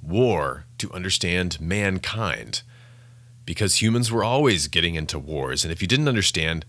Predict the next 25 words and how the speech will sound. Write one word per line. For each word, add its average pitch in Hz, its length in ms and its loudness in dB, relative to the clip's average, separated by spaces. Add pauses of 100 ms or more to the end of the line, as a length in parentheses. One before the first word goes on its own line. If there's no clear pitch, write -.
(280)
how 98 400 2
wars 82 680 0 (180)
happened, 95 480 -2
then 95 160 -2
you 113 140 -2 (100)
couldn't 151 280 -2
be 135 140 0
expected 110 640 -2
to - 160 -4
understand 82 520 -2
how 85 80 0
to 90 60 0
prevent 90 380 0
them. - 280 -12 (1300)
That - 180 0
young 113 240 2
man 104 260 4
he 92 120 -2
was 73 140 0
talking 87 360 0
to 90 400 0 (120)
did 117 360 2 (160)
become - 260 -6
a 64 80 -4
lawyer. 82 540 0